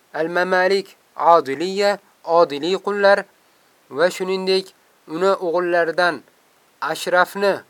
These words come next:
qullarini Ashrafiyya qullari va Komilni qullarini Komiliyya qullari deb nomlanar edi. Va Salohiddin Ayyubiyni Ayyubiylar davlatida Solih Najmuddin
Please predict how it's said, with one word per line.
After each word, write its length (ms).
qullarini 720
Ashrafiyya 720
qullari 480
va 340
Komilni 480
qullarini 680
Komiliyya 840
qullari 440
deb 180
nomlanar 440
edi. 220
Va 120
Salohiddin 680
Ayyubiyni 680
Ayyubiylar 640
davlatida 680
Solih 500
Najmuddin 800